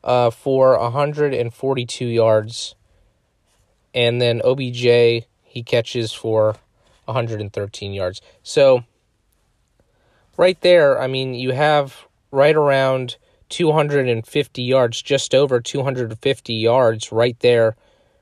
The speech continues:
between two guys. So, I mean, that's, that is, I mean, who are you gonna stop? I mean,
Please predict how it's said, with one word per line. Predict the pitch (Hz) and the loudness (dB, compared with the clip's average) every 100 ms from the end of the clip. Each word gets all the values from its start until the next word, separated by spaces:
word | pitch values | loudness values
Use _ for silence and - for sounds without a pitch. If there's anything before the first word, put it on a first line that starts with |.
| _ | _
between | - - 131 120 | -8 -6 -6 -6
two | - 117 | -6 -8
guys. | 110 95 85 - - _ _ _ | -4 -4 -6 -10 -18 _ _ _
So, | - - 131 123 117 _ _ _ _ _ _ _ _ - _ _ _ _ _ _ - - - | -8 2 4 4 2 _ _ _ _ _ _ _ _ -20 _ _ _ _ _ _ -10 -10 -4
I | 135 | -2
mean, | 156 156 147 - - - _ _ | 2 2 0 -6 -14 -20 _ _
that's, | 120 202 - - | 2 2 0 -4
that | 151 208 - | 2 2 0
is, | 151 156 147 135 - - - | -4 -2 0 -2 -8 -12 -4
I | 143 | -2
mean, | 165 156 | 0 0
who | 220 | -2
are | |
you | 226 | -2
gonna | 208 | -2
stop? | 156 - 190 208 - - _ _ _ _ _ _ _ _ _ _ 156 | -2 0 0 0 -4 -20 _ _ _ _ _ _ _ _ _ _ -4
I | |
mean, | 165 165 156 | -2 -2 -4